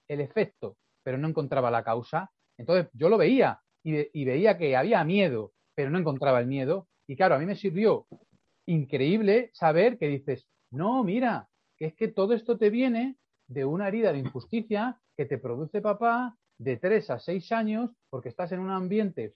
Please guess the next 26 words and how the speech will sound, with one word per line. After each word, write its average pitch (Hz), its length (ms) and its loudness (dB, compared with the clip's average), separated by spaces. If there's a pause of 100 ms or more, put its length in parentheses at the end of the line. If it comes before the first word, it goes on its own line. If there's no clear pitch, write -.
frío 220 560 -2 (240)
y, 127 400 -6
y 127 100 -4
autoritario 123 840 0
en 120 180 -8
casa, 214 520 -6 (240)
te 156 80 -4
han 165 100 -4
hecho 190 220 -6
sentir 165 580 -6 (340)
que 117 120 -6
está 160 240 -6
mal 175 200 -4
ser 175 220 -4
niño, 220 480 -2
te - 60 -6
han 165 80 -2
hecho 175 180 -10
sentir 165 500 -6 (400)
que 135 100 -6
tienes 170 340 -8
que, 170 400 -6
en 131 140 -6
vez 165 100 -2
de 175 80 -4
jugar, 165 440 0